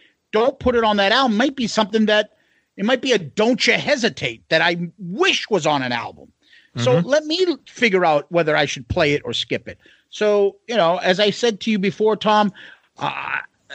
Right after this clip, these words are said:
Speaker 1: I'm not gonna ever say, "Don't put that on a Kiss album." Like, just like the Star Wars movies and things like that, when I'm like, "Oh, this movie's terrible. I don't care.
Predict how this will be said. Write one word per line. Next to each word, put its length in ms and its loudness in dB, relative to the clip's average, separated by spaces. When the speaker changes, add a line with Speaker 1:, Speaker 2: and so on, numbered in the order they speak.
Speaker 1:
I'm 240 2
not 200 2
gonna 200 2
ever 240 2
say, 220 0
"Don't 240 0
put 140 0
that 120 2
on 100 4
a 60 -2
Kiss 240 -2
album." 360 0
Like, 240 -4
just 240 -8
like 240 0
the 100 -12
Star 460 2
Wars 400 2
movies 420 0
and 140 0
things 280 -2
like 220 0
that, 220 2
when 100 2
I'm 40 -2
like, 180 -6
"Oh, 140 0
this 160 0
movie's 260 0
terrible. 320 0
I 80 -2
don't 120 -4
care. 260 -2